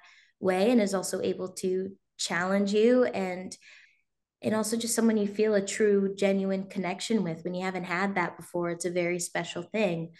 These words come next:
And so, yeah, and, and I do think it's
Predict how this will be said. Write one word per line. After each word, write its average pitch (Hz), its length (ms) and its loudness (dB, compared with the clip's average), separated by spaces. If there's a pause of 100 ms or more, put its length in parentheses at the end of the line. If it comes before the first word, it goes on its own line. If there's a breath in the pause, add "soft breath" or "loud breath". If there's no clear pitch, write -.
(400 loud breath)
And 196 140 0
so, 240 120 -2
yeah, 302 280 0
and, 208 520 -2 (300)
and 214 260 -2 (160)
I 220 120 2
do 240 240 -2
think 247 240 4
it's - 440 -4